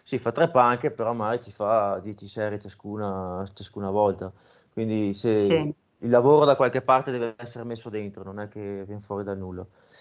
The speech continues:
Speaker 1: E come dicevi te, potenzialmente è probabile che se per questioni di praticità potessi fare un altro allenamento con un'altra panca, magari ne avresti anche del beneficio.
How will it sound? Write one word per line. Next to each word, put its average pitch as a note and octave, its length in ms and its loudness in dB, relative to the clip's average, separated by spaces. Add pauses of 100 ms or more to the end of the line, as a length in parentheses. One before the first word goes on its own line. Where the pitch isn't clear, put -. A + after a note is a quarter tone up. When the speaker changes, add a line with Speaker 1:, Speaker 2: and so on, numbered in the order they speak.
(120)
Speaker 1:
E D#3+ 480 6
come C#3 220 -4
dicevi C3 380 -2
te, C3 360 6
potenzialmente C3+ 1200 2 (240)
è B2 160 0
probabile A#2+ 760 2
che A2+ 540 -2
se - 240 -6
per A2 200 -4
questioni B2 380 -2
di A2 120 -2
praticità G#2+ 1160 2
potessi A2 340 -12
fare A2+ 240 2
un G#2+ 80 -4
altro G#2+ 180 -2
allenamento G#2+ 840 -2
con F#2+ 200 -8
un'altra G2 300 -4
panca, G2+ 260 -2
magari G2+ 360 0
ne G2 60 -4
avresti G2+ 280 -4
anche G2 140 -6
del F#2+ 100 -6
beneficio. F#2 560 -10